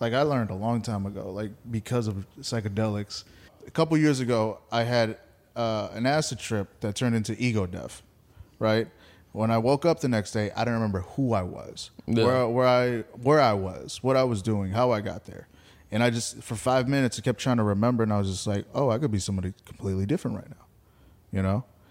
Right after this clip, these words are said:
Speaker 1: And after five minutes, my memories started rushing back from birth to that moment. And I was just like,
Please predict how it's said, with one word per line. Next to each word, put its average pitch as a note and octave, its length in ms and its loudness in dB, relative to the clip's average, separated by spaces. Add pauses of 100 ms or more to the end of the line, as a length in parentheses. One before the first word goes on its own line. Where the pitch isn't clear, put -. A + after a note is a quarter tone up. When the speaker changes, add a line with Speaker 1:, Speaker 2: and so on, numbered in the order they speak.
(220)
Speaker 1:
And A#2 640 2 (920)
after C#3+ 280 2
five C3+ 280 4
minutes, D#3 320 0
my G2+ 400 0
memories B2+ 400 2
started B2 240 0
rushing B2+ 260 0
back A#2+ 220 0
from G2 200 -4
birth A#2+ 400 0
to G#2+ 440 -2 (120)
that A#2+ 200 2
moment. G2+ 400 -2 (640)
And A2 120 2
I G#2 120 2
was G2 100 -2
just G2 180 -6
like, G2 220 -2